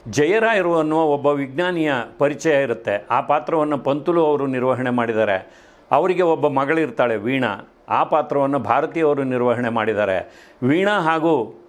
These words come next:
ಆನಂದ್ ಮಧ್ಯೆ ಒಂದು ರೀತಿಯ ಆಕರ್ಷಣೆ ಇರುತ್ತೆ. ಅವರಿಬ್ಬರು ಮದುವೆ ಮಾಡ್ಕೋಬೇಕು ಅಂತಲೂ ತೀರ್ಮಾನ ಮಾಡಿರ್ತಾರೆ. ಆದ್ರೆ ಒಂದು ಹಂತದಲ್ಲಿ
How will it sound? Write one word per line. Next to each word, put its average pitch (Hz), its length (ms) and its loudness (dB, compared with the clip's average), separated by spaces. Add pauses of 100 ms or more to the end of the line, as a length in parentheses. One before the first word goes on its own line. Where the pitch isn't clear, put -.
(140)
ಆನಂದ್ 165 380 0
ಮಧ್ಯೆ 139 600 -2
ಒಂದು 151 220 0
ರೀತಿಯ 165 300 0
ಆಕರ್ಷಣೆ 151 640 -2
ಇರುತ್ತೆ. 135 580 0 (100)
ಅವರಿಬ್ಬರು 147 440 0
ಮದುವೆ 131 300 2
ಮಾಡ್ಕೋಬೇಕು 156 560 0
ಅಂತಲೂ 151 240 -4
ತೀರ್ಮಾನ 147 420 0
ಮಾಡಿರ್ತಾರೆ. 104 600 -4 (300)
ಆದ್ರೆ 147 580 0 (240)
ಒಂದು 190 320 2
ಹಂತದಲ್ಲಿ 151 840 -2